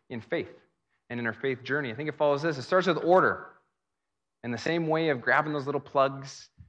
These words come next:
and putting them into the, uh, yeah, putting them into the electrical sockets, that there has to start with order. There's rules. The Israelites were given these rules, these rules and guidelines, right, that, that are there to keep us safe.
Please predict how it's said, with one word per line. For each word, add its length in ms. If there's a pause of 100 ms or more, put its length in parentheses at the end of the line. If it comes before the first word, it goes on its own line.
(140)
and 140
putting 300
them 140
into 760
the, 500 (360)
uh, 600 (140)
yeah, 120
putting 320
them 140
into 640
the 140
electrical 440
sockets, 540
that 120
there 100
has 240
to 80
start 260
with 120
order. 420 (920)
There's 160
rules. 760 (480)
The 80
Israelites 400
were 100
given 400
these 220
rules, 460
these 160
rules 420
and 120
guidelines, 760 (300)
right, 200
that, 160
that 140
are 140
there 240
to 120
keep 200
us 100
safe. 260